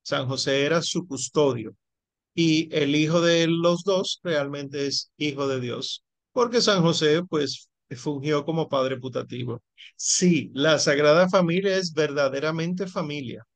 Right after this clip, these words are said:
Y los desposorios de San José y la Virgen Santísima sí ocurrieron. Pero cuando uno busca la historia, uno descubre que desposorio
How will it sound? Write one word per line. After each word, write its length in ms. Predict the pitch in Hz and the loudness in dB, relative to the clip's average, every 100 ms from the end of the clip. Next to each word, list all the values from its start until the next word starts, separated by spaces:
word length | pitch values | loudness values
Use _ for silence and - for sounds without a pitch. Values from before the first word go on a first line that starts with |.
| _ - _ - | _ -20 _ 2
Y 140 | 170 | 4
los 200 | 165 147 | 4 4
desposorios 800 | 160 - 165 156 - 151 196 202 | 2 2 0 0 2 2 2 2
de 100 | 208 | 0
San 260 | 190 175 | 2 0
José 360 | 160 160 170 175 | 0 -2 -2 0
y 40 | |
la 120 | 180 160 | 0 -2
Virgen 320 | 156 160 165 | -4 -6 -4
Santísima 680 | 180 160 170 180 185 175 | -4 -4 -6 -6 -2 -2
sí 300 | - - 156 | -2 -4 -2
ocurrieron. 760 | 160 160 175 147 139 143 123 120 _ _ _ _ | -2 -2 -4 -4 -2 -2 -6 -12 _ _ _ _
Pero 240 | - 147 143 | -4 -2 0
cuando 280 | 147 143 143 | -2 0 0
uno 220 | 160 190 | 0 0
busca 400 | 185 214 - 196 | -2 -4 -6 -4
la 100 | 180 | -2
historia, 580 | 160 - 156 127 127 131 | -4 -6 -6 -4 -2 -4
uno 180 | 151 | -4
descubre 560 | 160 160 147 127 123 131 _ _ _ | -6 -6 -6 -4 -6 -8 _ _ _
que 220 | - 147 131 | 0 2 2
desposorio 1300 | 151 208 240 - - 190 180 180 156 139 143 185 | 4 4 4 0 0 -2 0 2 2 2 0 -4